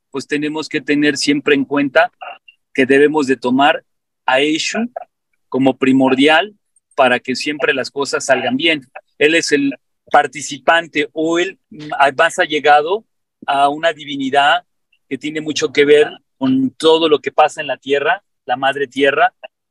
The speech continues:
o que todo lo que tiene, pasa en el universo, que de alguna forma Eshu es el más apegado o más allegado a Iyamio Shoromoniga e incluso al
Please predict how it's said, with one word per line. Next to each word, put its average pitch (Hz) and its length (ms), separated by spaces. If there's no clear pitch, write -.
o 120 140
que 135 120
todo 151 180
lo 151 100
que 135 100
tiene, 143 220
pasa 156 320
en 151 80
el 127 120
universo, 135 640
que 127 80
de 135 80
alguna 143 320
forma 151 580
Eshu 185 460
es 143 180
el 151 120
más 165 320
apegado 156 640
o 123 120
más 156 280
allegado 131 680
a 127 260
Iyamio 131 440
Shoromoniga 131 720
e 123 60
incluso 131 400
al 127 80